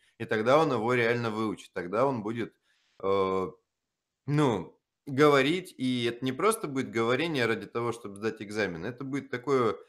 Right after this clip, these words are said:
м, владение английским языком, когда ты вот погружённый, то есть ты можешь и в чате общаться, и видео посмотреть, там что-нибудь рассказать про него, и по своей теме должен что-то знать, ну и плюс, э, говорить с людьми,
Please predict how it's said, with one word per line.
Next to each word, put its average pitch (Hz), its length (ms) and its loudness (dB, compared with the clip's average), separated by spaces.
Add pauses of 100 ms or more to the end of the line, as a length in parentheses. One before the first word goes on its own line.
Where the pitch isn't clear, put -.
(320)
м, 117 560 -4
владение 131 520 2
английским 120 480 -6
языком, 127 440 -2
когда 113 320 0
ты 117 140 -4
вот 98 200 -4
погружённый, 123 720 2
то - 120 -14
есть 87 120 -12
ты 123 80 -6
можешь 113 260 -4
и 104 40 -6
в - 60 -16
чате 135 320 -2
общаться, 120 480 -4
и 107 60 -4
видео 120 340 -2
посмотреть, 117 680 -6 (260)
там 113 180 -2
что-нибудь 120 460 -2
рассказать 113 600 0
про 110 100 -4
него, 110 340 0
и 113 260 -2
по 107 160 -4
своей 127 420 0
теме 131 320 -2
должен 110 380 -4
что-то 104 360 -6
знать, 101 340 -4
ну 127 100 -4
и 151 80 0
плюс, 131 380 -4 (360)
э, 95 40 -2 (460)
говорить 110 480 2
с - 80 -16
людьми, 95 580 -6